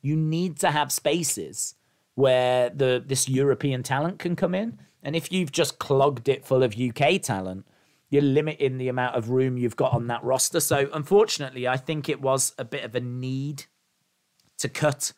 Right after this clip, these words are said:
I understand that, why they've done it, but someone like Trent just doesn't make sense to me. And someone like Millie McKenzie does not make sense to me either. There are still people, though, that have not been cut. Plenty of people, you know,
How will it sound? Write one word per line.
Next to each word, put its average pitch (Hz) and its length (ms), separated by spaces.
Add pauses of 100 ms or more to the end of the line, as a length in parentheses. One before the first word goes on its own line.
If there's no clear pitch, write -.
(440)
I 127 100
understand 139 840
that, 131 420
why 127 240
they've 117 260
done 131 240
it, 98 200 (360)
but - 140
someone 202 240
like 113 180
Trent 117 360
just - 300
doesn't 123 300
make 107 160
sense 98 300
to - 80
me. 123 80
And 131 100
someone 240 320
like 254 220
Millie 160 540 (340)
McKenzie 139 720
does 147 240
not 143 320
make 127 240
sense - 340
to 135 100
me 120 260
either. 110 500 (840)
There 190 240
are 220 220
still 226 340
people, 160 440
though, 110 200
that 120 200
have 120 180
not 127 400
been 151 220
cut. 139 360 (280)
Plenty 160 500
of 165 160
people, 160 480
you 147 80
know, 123 300